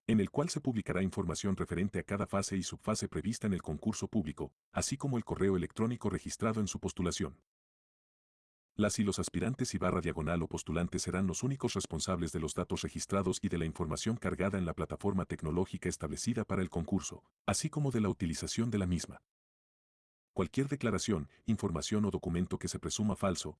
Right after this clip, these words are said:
adulterado o inexacto, tendrá el efecto de no haberse presentado, sin perjuicio de que, de haber presunción de responsabilidad penal,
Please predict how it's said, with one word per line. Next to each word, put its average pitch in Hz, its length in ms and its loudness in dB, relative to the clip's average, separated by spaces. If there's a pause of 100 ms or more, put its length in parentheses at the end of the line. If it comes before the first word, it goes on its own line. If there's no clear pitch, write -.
(140)
adulterado 85 640 0
o 85 100 0
inexacto, 87 640 -2 (200)
tendrá 101 300 2
el 127 120 0
efecto 135 340 0
de 101 80 0
no 95 180 2
haberse 107 320 0
presentado, 92 580 0 (140)
sin 117 220 2
perjuicio 135 480 0
de 107 100 -2
que, 95 240 2 (140)
de 87 80 0
haber 90 220 2
presunción 104 440 0
de 98 80 2
responsabilidad 82 720 -2
penal, 87 380 0